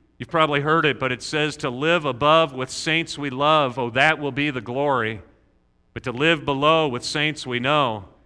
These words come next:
well, that's another story." <laughs> Right?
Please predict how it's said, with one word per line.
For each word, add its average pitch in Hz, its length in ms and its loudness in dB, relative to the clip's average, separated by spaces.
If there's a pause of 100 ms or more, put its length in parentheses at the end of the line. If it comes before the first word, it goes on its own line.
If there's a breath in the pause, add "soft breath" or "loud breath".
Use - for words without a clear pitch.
(260)
well, 104 100 -6
that's 123 280 0
another 110 340 -4
story." 85 520 -12
<laughs> - 1000 -20
Right? 143 400 0